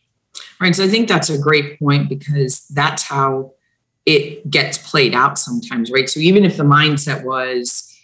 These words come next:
you, you know, okay, we've gotta do this securely, we've gotta really think about protecting the mission or the data of our veterans, or, you know, insert dangerous thing in this. Is one of the things that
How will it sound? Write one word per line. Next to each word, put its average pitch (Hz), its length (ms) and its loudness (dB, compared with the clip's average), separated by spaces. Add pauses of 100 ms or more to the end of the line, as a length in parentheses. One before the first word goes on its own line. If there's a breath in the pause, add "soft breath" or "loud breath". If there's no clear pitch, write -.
(220 loud breath)
you, 143 520 0
you 147 320 2
know, 123 360 0
okay, 143 220 4
we've 139 100 4
gotta 143 300 0
do 143 180 -2
this 127 260 0
securely, 131 380 -2
we've 123 160 -4
gotta 123 240 -2
really 135 260 4
think 143 260 -2
about 123 280 -6
protecting 131 460 -10
the 123 60 -4
mission 120 340 -4
or 117 80 -4
the 117 80 -6
data 127 460 4
of 120 100 -8
our 117 160 -6
veterans, 110 640 -8
or, 117 340 -2
you 127 300 -10
know, 107 160 -10
insert 139 760 2 (640 soft breath)
dangerous 143 640 4
thing 120 400 -6
in 113 160 -6
this. 117 360 -6 (520 loud breath)
Is 165 320 4
one 180 240 6
of 247 80 2
the 185 60 0
things 165 320 2
that 143 340 -4